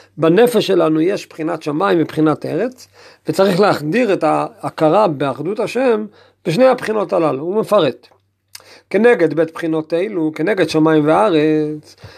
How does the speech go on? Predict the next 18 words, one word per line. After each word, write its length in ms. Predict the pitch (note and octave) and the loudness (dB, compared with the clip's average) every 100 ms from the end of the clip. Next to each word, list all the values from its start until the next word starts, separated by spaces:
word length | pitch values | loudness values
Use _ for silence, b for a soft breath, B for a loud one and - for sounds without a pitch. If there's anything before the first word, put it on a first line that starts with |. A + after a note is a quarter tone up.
| B | B
שם 220 | - F3+ | 0 2
שמיים 340 | D#3 E3+ E3 D#3 | 4 4 4 4
וארץ, 280 | G#3+ E3 | 4 0
קוראים 300 | - E3 A3 | 0 -2 -2
קריאת 260 | F3+ D#3+ D#3 | 0 0 0
שמע 180 | D#3 D#3 D#3 | 0 -2 0
פעמיים, 800 | D3+ D3+ E3 A#3+ G#3+ G#3+ A3 F#3 | -2 0 2 2 2 -2 -2 0
ערב 260 | D3+ D3 | 2 2
הבוקר, 720 | D3+ D3 G3+ - D#3+ D#3 D#3 D3+ D3 D#3 b b - | 2 2 0 2 2 4 2 0 -4 -10 b b 0
דהיינו 280 | E3+ D#3+ | 4 6
ערב 260 | F3+ G3+ D#3 | 6 4 4
הבוקר 380 | D3 D#3+ D#3+ D3+ | 4 2 2 0
זה 120 | C#3+ | -2
כמו, 360 | - D3+ D#3 C#3+ | -2 2 2 2
בוקר 360 | C3+ F#3+ E3 | 0 0 0
זה 100 | C#3+ | -2
כמו 180 | C#3 D#3 | -2 -2
שמיים 440 | D#3 D3+ E3 D#3 | -2 0 2 0